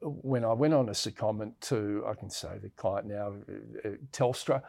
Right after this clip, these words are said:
and, and, you know, they, they'd just been privatised and, uh, corporatised, and it was a brand new world for them. We just had, uh,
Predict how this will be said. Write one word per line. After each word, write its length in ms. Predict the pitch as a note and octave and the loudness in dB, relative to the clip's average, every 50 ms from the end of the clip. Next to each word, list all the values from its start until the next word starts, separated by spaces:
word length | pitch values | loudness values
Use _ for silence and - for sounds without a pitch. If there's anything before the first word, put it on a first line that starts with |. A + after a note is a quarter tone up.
| - - - - - - | -14 -20 -18 -10 -4 0
and, 280 | - A#2 A#2+ A#2 B2 B2 - | 0 2 2 0 -2 -4 -2
and, 360 | - B2 A#2+ A#2 A#2 A2+ B2 - | -2 0 0 0 -2 -4 -4 0
you 140 | F3+ D3 C3+ | 4 6 6
know, 80 | B2 | 6
they, 240 | A#2+ B2+ C#3 C#3 C#3 | 8 8 8 8 6
they'd 300 | C3+ - - C#3 B2+ B2+ | 6 6 6 6 6 6
just 280 | - F3 D#3+ - - - | 6 6 6 6 6 4
been 180 | D3+ C3 A#2+ B2+ | 4 4 4 2
privatised 1000 | - - C#3+ B2 B2 A#2+ A2+ A#2 - - C3+ B2 A#2 A#2 A#2+ A#2 A#2 A#2 - - - | 4 6 8 10 10 8 6 2 0 4 6 6 8 8 6 4 2 -2 -6 -6 -2
and, 420 | - A#2 A2+ G#2+ G#2 G#2 G#2 G2+ A2+ | 0 0 0 0 0 -2 -2 0 2
uh, 160 | A2 G#2+ G2+ F2+ - | 2 4 2 2 0
corporatised, 920 | - - C#3 C#3 C#3 C3+ - - C3+ A#2 A#2+ A#2+ A#2 A2+ A#2 A2+ - - _ _ _ - - - - - - - - | 2 2 2 2 2 0 -4 0 2 2 4 4 2 2 -2 -6 -12 -16 _ _ _ -20 -20 -20 -20 -16 -16 -10 -4
and 360 | - C3 B2+ B2+ B2 A#2+ B2 | 0 2 2 4 2 2 0
it 100 | C3+ - | 0 0
was 120 | D3 D3 C#3+ | 0 0 0
a 60 | C3 C3 C3+ _ _ _ | 0 -2 -4 _ _ _
brand 340 | - F#3+ G3 G3 G3 F#3+ F3+ | 2 4 6 6 8 8 8
new 160 | E3+ D#3 D3+ | 10 10 10
world 340 | C#3 C3 B2 B2 A#2+ A#2 A2+ | 10 8 6 4 2 2 0
for 180 | - C3+ C3+ B2 | -2 -2 0 0
them. 120 | C3 B2+ | 2 4
We 100 | C3 C3+ | 4 4
just 360 | B2+ - - F3+ E3+ E3 - - | 4 2 0 0 0 0 2 4
had, 260 | D3+ C#3 C3 C3 C3+ - - - - - - - - _ - - - - - | 6 6 6 4 2 -4 -8 -20 -20 -20 -20 -20 -20 _ -20 -20 -16 -8 -2
uh, 240 | - B2+ A#2 - - | 0 2 2 2 0